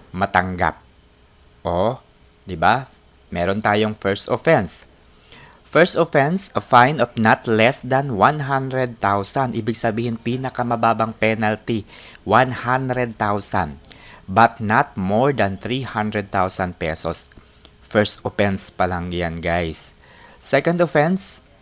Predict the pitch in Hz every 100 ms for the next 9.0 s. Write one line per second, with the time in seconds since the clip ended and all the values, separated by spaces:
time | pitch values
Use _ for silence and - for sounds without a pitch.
0 | _ 113 107 120 123 147 123 110 101 -
1 | 95 104 131 143 147 143 156 175 147 135
2 | 131 110 - 92 90 - 104 180 196 -
3 | - - - _ _ _ - 110 123 113
4 | 107 101 113 123 120 113 104 104 95 95
5 | 95 92 - 78 82 - 78 - 104 92
6 | 92 85 85 85 80 82 - 82 110 -
7 | - 101 101 95 92 - 131 120 98 95
8 | 98 92 95 92 87 87 92 92 135 139